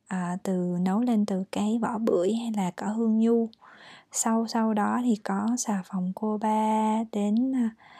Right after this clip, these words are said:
xà phòng mây, xà phòng Coach. So với bây giờ thì cái mùi hóa mỹ phẩm mà mình mặc lên người nó cũng, cũng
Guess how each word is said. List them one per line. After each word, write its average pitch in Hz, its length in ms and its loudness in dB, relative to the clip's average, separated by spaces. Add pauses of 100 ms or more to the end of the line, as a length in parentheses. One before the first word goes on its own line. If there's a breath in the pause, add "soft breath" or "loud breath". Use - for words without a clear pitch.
(180 loud breath)
xà 202 240 0
phòng 185 300 2
mây, 220 420 2
xà 185 240 -2
phòng 175 240 -2
Coach. 285 300 2 (1800 loud breath)
So 240 240 2
với 277 60 2
bây 240 200 4
giờ 208 200 2
thì 196 120 2
cái 226 140 0
mùi 220 340 2
hóa 240 180 0
mỹ - 200 0
phẩm - 200 -2
mà 226 120 2
mình 208 180 2
mặc 196 180 0
lên 220 100 2
người 208 320 2
nó 214 140 0
cũng, 226 300 -2
cũng 254 160 -4